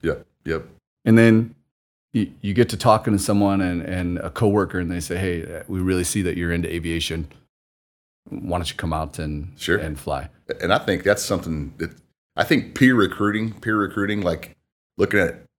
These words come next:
Speaker 1: somebody in your peer group and going, "Man, that guy would be good at X, Y, or Z
Speaker 2: Yeah.
Speaker 1: in the military," is a fantastic, probably underdeveloped recruiting tool, is going, "Hey, in my circle of friends, is there anybody that would do well at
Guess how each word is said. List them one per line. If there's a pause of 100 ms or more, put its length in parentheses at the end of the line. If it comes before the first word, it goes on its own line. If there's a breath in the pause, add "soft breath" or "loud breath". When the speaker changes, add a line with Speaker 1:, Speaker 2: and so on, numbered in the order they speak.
Speaker 1:
somebody
in
your (180)
peer
group
and
going, (400)
"Man,
that
guy
would
be
good
at (300)
X,
Y,
or
Z (260)
Speaker 2:
Yeah.
Speaker 1:
in
the
military," (580)
is
a (240)
fantastic, (300)
probably
underdeveloped
recruiting
tool,
is
going,
"Hey, (800)
in
my
circle
of
friends,
is
there
anybody
that
would (460)
do
well
at